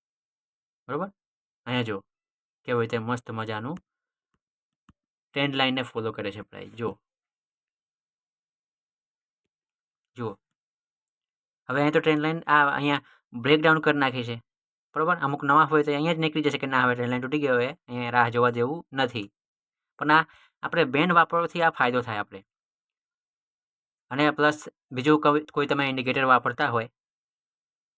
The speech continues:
તો બી એના અલગ, અ, એડવાન્ટેજ છે. બરોબર? તો આ એક, અ, યુનિક વે છે ટ્રેન્ડ લાઇનનો બેન્ડ તરીકે વાપરવાનો. બરોબર? ડબલ ટ્રેન્ડ લાઇન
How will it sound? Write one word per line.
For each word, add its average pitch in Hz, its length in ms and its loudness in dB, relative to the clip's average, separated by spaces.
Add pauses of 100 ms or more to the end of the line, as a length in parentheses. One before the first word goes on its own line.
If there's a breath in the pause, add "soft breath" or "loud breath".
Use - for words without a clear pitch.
(380)
તો 147 80 -4
બી 180 140 -2
એના 165 320 0
અલગ, 160 260 2
અ, 135 220 -2 (120)
એડવાન્ટેજ 120 460 0
છે. - 160 -18 (560)
બરોબર? 170 200 -2 (1040)
તો 185 100 -2
આ 180 180 4
એક, 196 220 -2
અ, 170 160 2
યુનિક 151 460 -2
વે 151 180 4
છે 190 240 -6 (1040)
ટ્રેન્ડ 143 220 -2
લાઇનનો 151 400 2
બેન્ડ 143 360 2
તરીકે 131 240 -2
વાપરવાનો. 107 500 -4 (480)
બરોબર? 156 240 -2
ડબલ 135 320 4
ટ્રેન્ડ 123 220 0
લાઇન 123 200 -2